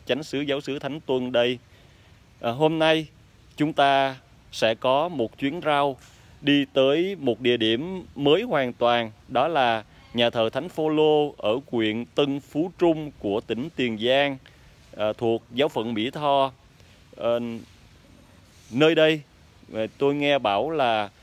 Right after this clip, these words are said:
tôi nghe cha sở của nhà thờ đó bảo là, ờ, mùa này nước mặn nó tràn vào đất cho nên nó nhiễm mặn. Vì nó nhiễm mặn cho nên là bà con ở tại đây,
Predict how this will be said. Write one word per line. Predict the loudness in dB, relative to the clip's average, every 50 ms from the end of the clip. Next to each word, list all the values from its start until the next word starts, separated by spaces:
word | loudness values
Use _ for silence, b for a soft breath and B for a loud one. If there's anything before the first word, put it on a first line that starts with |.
| b b b b b b
tôi | -2 0 2
nghe | 2 0 2
cha | 2 0 0
sở | 0 -2 -2 0 0 0 0 -2 -4
của | -4
nhà | -2 -2 -2
thờ | -4 -2 -2 0 0 0
đó | 0 -2 -4 -6 _
bảo | -4 -2 -2 0 0
là, | 0 0 0 0 -2 -4 -6 b b b b b b b -14 -6
ờ, | -6 -4 -4
mùa | -4 -8 -10 -8 -4 -2 0 0 0
này | 0 0 0 0 0 -2
nước | -2 -2 -4 -4 -6
mặn | -4 -4 -2 -2 -2 -4 -6 -8 -8 -8
nó | -6 -4 -2 0 0 -2 -4 -4 0
tràn | 0 2 2 2 -2 -6 -6
vào | -2 -2 -2 0 0
đất | 0 -2 -2 -2 _ -6
cho | -4
nên | -2 -2 -2 -2
nó | -4
nhiễm | -4 -4 -2 -4 -4 -4 -2 -2
mặn. | -2 -2 -2 -4 -8 -12 -18 _ b b b b b b b -2
Vì | 0 0 2
nó | 2 0
nhiễm | 0 0 -2 -2 -2 -2 -2
mặn | -2 -2 -2 -4 -4
cho | -4 -4 0
nên | 0 0 0 0 0
là | 0 0 0 0 -2
bà | 0 0 0 0
con | -2 -2 -2 0 0 0 -2 -4
ở | -4 -4 -6 -2
tại | -2 -2 0
đây, | 2 2 2 2 0 -2